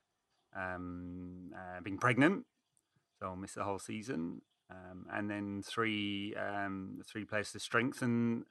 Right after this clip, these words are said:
a squad that's just full of youngsters, really. And, um, so i-, it's a, what, twelve team league, I think? Twelve? Mm, no, I don't know. Hmm.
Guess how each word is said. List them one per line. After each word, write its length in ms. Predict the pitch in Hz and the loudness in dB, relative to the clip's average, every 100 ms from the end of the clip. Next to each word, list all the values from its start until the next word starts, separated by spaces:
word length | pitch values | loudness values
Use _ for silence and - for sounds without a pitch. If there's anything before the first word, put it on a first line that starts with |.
| - | -8
a 80 | 110 | -6
squad 340 | - 131 123 | 2 4 6
that's 260 | 131 131 - | 4 2 -6
just 260 | - 135 - | -6 -6 0
full 120 | 139 | 2
of 80 | 117 | 6
youngsters, 640 | 143 165 - 104 90 - - | 6 4 2 -4 -6 -10 -4
really. 480 | 117 107 92 123 123 | -2 0 0 -4 -4
And, 280 | 98 95 90 _ _ _ _ - | -6 -6 -8 _ _ _ _ -8
um, 420 | 95 92 95 95 | -6 -6 -8 -8
so 260 | - 104 92 - _ _ _ _ _ _ - | -2 0 0 -6 _ _ _ _ _ _ -20
i-, 140 | 101 - | -20 -10
it's 260 | 123 120 - | -6 -4 4
a, 280 | 113 110 101 | 6 6 2
what, 260 | 107 110 | -2 -4
twelve 640 | - 135 139 151 139 131 - - | -2 0 2 2 0 -4 -10 -2
team 360 | 147 139 139 | 0 2 2
league, 340 | 139 143 139 131 | 4 4 2 0
I 80 | |
think? 340 | 127 135 131 - | 0 0 -2 -6
Twelve? 180 | 127 123 _ _ | -8 -10 _ _
Mm, 380 | 110 98 98 98 | -12 -10 -8 -8
no, 60 | 92 | -8
I 260 | 85 85 85 92 | -10 -12 -12 -14
don't 120 | 87 | -16
know. 60 | 82 _ _ _ | -16 _ _ _
Hmm. 80 | _ | _